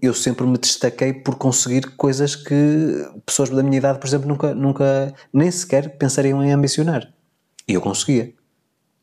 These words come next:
Portanto, era muito fácil para as pessoas dizerem assim, "Ah pá, este, tu és o gajo dos impossíveis." Tu és brutal, mas na altura em que eu dizia, "Eu vou conseguir isto", toda a gente dizia, "Tu és maluco."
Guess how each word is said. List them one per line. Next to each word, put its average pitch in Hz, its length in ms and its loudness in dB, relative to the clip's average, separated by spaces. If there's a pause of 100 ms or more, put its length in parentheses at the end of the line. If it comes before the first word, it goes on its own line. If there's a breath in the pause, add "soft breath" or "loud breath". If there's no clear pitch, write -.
(340)
Portanto, - 260 -4
era 98 100 0
muito 120 220 0
fácil 95 260 -4
para 101 140 0
as 95 60 -6
pessoas 113 320 -2
dizerem 104 300 0
assim, - 280 -2
"Ah 151 80 2
pá, 98 200 -2
este, 110 300 -4 (280 loud breath)
tu 196 200 2
és 123 120 0
o 107 120 -2
gajo 101 240 -2
dos 92 120 -6
impossíveis." - 680 -10 (460 soft breath)
Tu 175 240 2
és 95 140 -2
brutal, 95 560 -6
mas 98 200 -2
na 101 120 2
altura 156 380 2
em 143 60 0
que 131 80 -2
eu 123 40 0
dizia, 107 300 0
"Eu 110 100 2
vou 131 200 0
conseguir 123 400 -4
isto", 110 220 -4
toda 123 140 2
a - 20 0
gente 113 200 0
dizia, 90 280 -8
"Tu - 140 -10
és 76 80 -8
maluco." 127 360 0